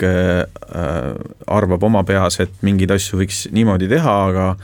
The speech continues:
aga tal võib-olla pole päris ettekujutust, kas see ka nii-öelda päris, päris elus reaalselt, eh, on ka nii-öelda teostatav või mitte, et, eh, kõik, eh, me nii-öelda julgeme öelda, kui mingid asjad, eh,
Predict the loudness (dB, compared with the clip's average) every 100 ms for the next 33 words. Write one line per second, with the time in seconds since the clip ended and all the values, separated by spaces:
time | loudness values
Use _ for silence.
0 | -16 -20 -20 -12 -2 0 2 4 4 4
1 | 2 2 2 2 2 2 2 0 2 2
2 | 0 -4 -2 -4 -2 0 0 2 2 2
3 | 2 2 0 -4 -2 0 2 2 2 0
4 | 0 0 0 -2 -6 -8 -2 0 2 2
5 | 0 0 0 2 2 2 2 2 2 0
6 | -2 -6 -4 0 0 0 -2 -6 -6 -6
7 | -4 -2 -4 -10 -14 -4 -4 -4 -14 -14
8 | -10 -10 -10 -2 2 2 2 2 2 2
9 | 2 2 0 2 2 2 2 2 2 0
10 | -4 -8 -6 -2 0 0 0 0 -2 -4
11 | -4 0 2 2 2 0 0